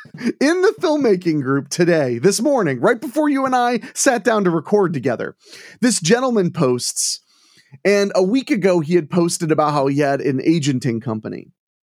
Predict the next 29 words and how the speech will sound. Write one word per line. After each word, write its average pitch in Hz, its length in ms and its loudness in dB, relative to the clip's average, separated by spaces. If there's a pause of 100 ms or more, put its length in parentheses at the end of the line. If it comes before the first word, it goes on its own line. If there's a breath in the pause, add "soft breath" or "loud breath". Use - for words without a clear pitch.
(120)
Um, 135 600 0 (400 loud breath)
he 220 120 4
wasn't, 277 360 2
like, 240 200 0
being 226 280 2
aggressive 185 840 2
or 160 160 0
particularly 180 680 0
scammy 151 580 0
sounding, 208 420 0
but 175 80 4
he 156 60 0
was 151 120 0
like, 147 140 -2
"Here's 185 200 2
my 175 100 0
website. 156 480 0
Here's 143 200 0
what 139 120 0
we 135 100 0
do." 185 380 2 (260 loud breath)
And 175 120 2
a 180 40 2
few 208 160 2
people 180 220 -2
said, 180 140 0
like, 170 120 0
"That's 202 220 -2
cool." 160 340 -2